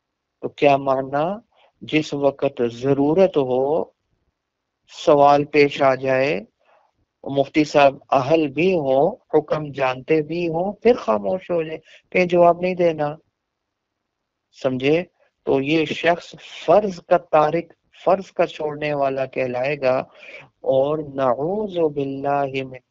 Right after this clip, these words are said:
ज़ालिक, इस लानत का मिस्ताक भी बन जाएगा। इसलिए इस केस में फर्ज आइन, क्योंकि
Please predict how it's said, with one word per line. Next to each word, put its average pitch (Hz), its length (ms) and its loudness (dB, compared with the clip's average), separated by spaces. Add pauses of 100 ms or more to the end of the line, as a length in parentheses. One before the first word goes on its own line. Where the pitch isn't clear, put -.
(140)
ज़ालिक, 120 440 -8 (720)
इस 139 240 -12
लानत 123 680 -2
का 151 120 -2
मिस्ताक 123 480 -10 (120)
भी 127 80 -6
बन 110 220 -14
जाएगा। 110 560 -18 (1400)
इसलिए 131 520 -2
इस - 340 -10
केस 131 460 -6
में 131 240 -6
फर्ज 127 360 -10
आइन, 117 360 -6
क्योंकि - 680 -6